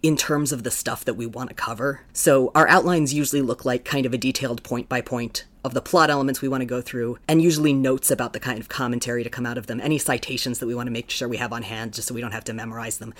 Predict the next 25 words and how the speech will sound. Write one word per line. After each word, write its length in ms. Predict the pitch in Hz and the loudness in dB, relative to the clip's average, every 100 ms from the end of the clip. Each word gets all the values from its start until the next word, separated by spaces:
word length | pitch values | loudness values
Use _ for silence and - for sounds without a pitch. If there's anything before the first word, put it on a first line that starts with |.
| - - | -18 0
The 100 | 160 | 4
only 160 | 214 214 | 6 6
parts 240 | - - | 2 2
we 80 | 143 | 2
actually 240 | 123 - | 2 0
script 400 | 120 - 135 - | -2 -2 -2 -2
word 240 | 120 123 113 | -2 -4 -4
for 180 | - 110 | -4 -2
word 300 | 117 117 110 | -2 -2 -4
are 180 | 117 | -6
the 280 | 117 113 107 - | -6 -8 -8 -4
cold 240 | 135 120 | -2 0
open 220 | 120 120 | -2 -4
at 80 | 117 | -6
the 60 | 113 | -6
beginning, 400 | 110 123 110 107 | -6 -6 -6 -8
and 100 | 107 | -8
then 80 | |
we've 140 | 113 110 | -8 -6
got 240 | 110 110 | -6 -6
standard 440 | - 117 113 110 - | -4 -4 -4 -6 -8
intro 240 | 120 110 | -10 -10
and 120 | 110 | -12
outro 280 | - - 98 | -12 -10 -10
patter. 360 | 107 117 107 | -8 -8 -10